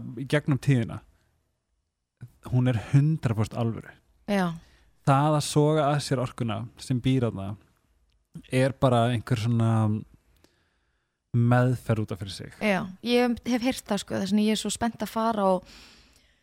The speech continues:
Speaker 2: einhvern veginn, já,
Speaker 1: Anda.
Speaker 2: sjúga þessa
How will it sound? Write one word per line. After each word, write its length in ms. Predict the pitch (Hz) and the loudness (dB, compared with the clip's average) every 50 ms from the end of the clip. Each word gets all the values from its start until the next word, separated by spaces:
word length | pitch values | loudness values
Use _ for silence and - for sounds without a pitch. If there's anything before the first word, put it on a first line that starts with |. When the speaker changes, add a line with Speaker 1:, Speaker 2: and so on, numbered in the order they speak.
| _ _ - - | _ _ -4 -4
Speaker 2:
einhvern 280 | 208 - 208 202 202 | -2 -2 0 2 2
veginn, 160 | 196 190 180 - - _ _ _ _ _ - | 2 2 0 -2 -6 _ _ _ _ _ 0
já, 160 | 208 208 180 139 | 2 4 4 4
Speaker 1:
Anda. 400 | - - - - - - 226 - | 2 -2 -8 -12 -8 -4 -2 0
Speaker 2:
sjúga 460 | 101 - 226 233 240 247 240 220 208 202 202 | 0 0 0 0 2 2 2 4 4 4 2
þessa 220 | 208 185 202 202 | 2 0 0 -2